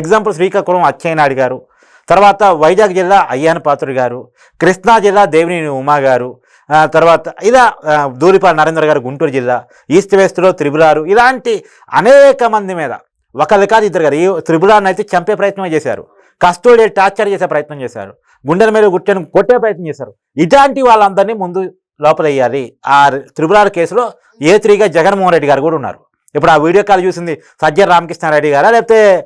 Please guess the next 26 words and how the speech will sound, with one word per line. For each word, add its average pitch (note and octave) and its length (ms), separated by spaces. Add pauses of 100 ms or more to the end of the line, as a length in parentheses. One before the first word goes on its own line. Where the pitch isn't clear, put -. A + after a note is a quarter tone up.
(140)
మన C3+ 80 (300)
జగన్మోహన్ G#3 420
రెడ్డి E3 160
గారా F#3+ 200
తేలాలి, D#3+ 340 (460)
ఎవరైతే A3 340
వాళ్ళని G3 200
లోపల D#3+ 240
పడేయాలి. A2 340 (360)
అందులోనూ A3 400 (260)
పోసాని A#3+ 400
కృష్ణమౌళి G#3 480
లాంటి E3 260
వాళ్ళు C3+ 180 (100)
లేదా F#3 200
వర E3+ 100 (100)
రవీందర్ G3+ 340
రెడ్డి E3 180
లాంటి C#3+ 220
వాళ్ళు B2+ 200 (440)
మాకు A3 220 (100)
స్క్రిప్ట్ - 340
పంపించేది, A3 540 (300)
ఒకళ్ళేం F#3+ 360
అవినాష్ G3+ 320
పేరు A3 120